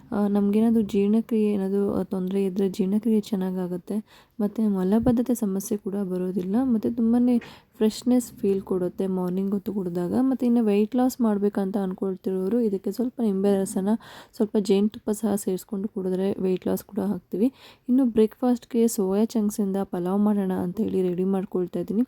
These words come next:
ತುಂಬಾ ಸಿಂಪಲ್ಲಾಗಿ, ಕ್ವಿಕ್ಕಾಗಿ ಆಗಿಬಿಡುತ್ತೆ. ಟೇಸ್ಟ್ ಕೂಡ ತುಂಬಾ ಚೆನ್ನಾಗಿ ಬಂದಿತ್ತು ಕೂಡ. ನಾನು ಎರಡು ಈರುಳ್ಳಿನ ಮತ್ತು ಎರಡು ಟೊಮೊಟೊನ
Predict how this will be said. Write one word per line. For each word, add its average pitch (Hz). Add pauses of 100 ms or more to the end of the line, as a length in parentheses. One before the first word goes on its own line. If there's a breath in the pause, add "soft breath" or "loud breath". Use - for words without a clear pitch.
(400 loud breath)
ತುಂಬಾ 262
ಸಿಂಪಲ್ಲಾಗಿ, 220
ಕ್ವಿಕ್ಕಾಗಿ 208
ಆಗಿಬಿಡುತ್ತೆ. 185
ಟೇಸ್ಟ್ 190
ಕೂಡ 220
ತುಂಬಾ 196
ಚೆನ್ನಾಗಿ 190
ಬಂದಿತ್ತು 180
ಕೂಡ. 185 (800 soft breath)
ನಾನು 254
ಎರಡು 220
ಈರುಳ್ಳಿನ 233
ಮತ್ತು 226
ಎರಡು 208
ಟೊಮೊಟೊನ 202